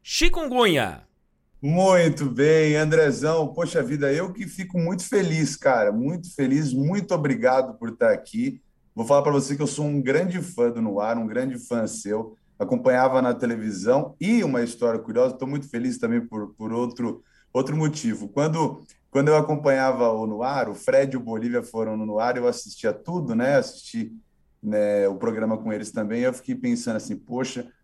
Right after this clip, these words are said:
Speaker 2: um dia o André vai me chamar e a gente vai fazer o programa, porque eu gostaria muito de participar do No Ar." Esse dia chegou, estou muito feliz, obrigadíssimo pelo convite, você é um grande cara.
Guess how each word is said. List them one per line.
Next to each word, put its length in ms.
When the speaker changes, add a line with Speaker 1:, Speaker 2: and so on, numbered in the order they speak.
Speaker 2:
um 100
dia 340
o 120
André 280
vai 100
me 80
chamar 400
e 60
a 60
gente 220
vai 120
fazer 260
o 60
programa, 340
porque 220
eu 60
gostaria 400
muito 280
de 80
participar 480
do 80
No 140
Ar." 140
Esse 260
dia 180
chegou, 720
estou 300
muito 240
feliz, 440
obrigadíssimo 1120
pelo 200
convite, 440
você 240
é 40
um 60
grande 320
cara. 500